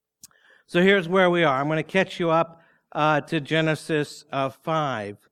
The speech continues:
Genesis one is about the creation and preparation of the earth. Genesis two is about Adam and Eve, our first parents. Genesis three is about Satan and sin, although it contains a great promise, the first gospel.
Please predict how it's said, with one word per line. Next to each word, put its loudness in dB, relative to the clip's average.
Genesis 2
one 2
is -2
about 2
the -8
creation 0
and -4
preparation -2
of -2
the -2
earth. 2
Genesis -2
two 2
is 0
about 0
Adam 0
and -2
Eve, -2
our -4
first -8
parents. -6
Genesis -4
three 0
is 0
about -4
Satan -4
and -6
sin, -2
although 2
it -8
contains -4
a -6
great -2
promise, -4
the -10
first -10
gospel. -4